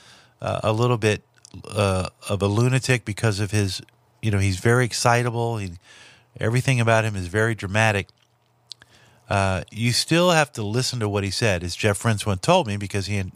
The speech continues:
introduced me to Alex years later and said, "Look, even if one percent of what he says is right, that one percent is pretty important." And now he's gonna be forced to pay a hundred and fifty million dollars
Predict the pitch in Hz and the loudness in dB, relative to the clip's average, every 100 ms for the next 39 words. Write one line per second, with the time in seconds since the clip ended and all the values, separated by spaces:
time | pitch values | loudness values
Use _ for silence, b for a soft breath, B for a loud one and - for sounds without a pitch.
0 | - 104 98 90 110 107 104 92 92 95 | -8 -6 -6 -2 -2 -2 0 0 2 0
1 | 92 - - B B B B 101 98 98 | 0 -4 -14 B B B B -2 0 0
2 | 110 120 98 95 98 92 - 104 95 B | 2 2 0 -4 -8 -4 0 0 -2 B
3 | B B 143 139 95 120 156 170 160 - | B B 0 0 0 -2 0 0 -2 -4
4 | - 110 127 147 123 110 131 123 104 101 | -8 2 2 2 -2 -2 0 2 0 0
5 | 113 104 - 110 104 87 82 82 107 95 | 0 -2 0 0 0 -2 -8 0 2 2
6 | - _ _ b b b b b b 117 | -2 _ _ b b b b b b 0
7 | 120 110 143 135 120 - 135 110 - 123 | 0 2 0 0 -2 0 0 -2 -4 -2
8 | 117 101 - 131 107 78 - _ _ b | -2 -4 -2 -4 -4 -10 -20 _ _ b
9 | b b b b b - 120 156 196 214 | b b b b b -4 2 2 2 0
10 | - 160 147 - 147 139 - 127 123 113 | 0 -2 -2 -2 0 0 -4 -2 0 0
11 | 147 143 131 139 - 139 123 127 123 120 | 0 -2 -6 -6 -4 -4 0 0 0 2
12 | 113 110 113 120 | 4 4 0 -4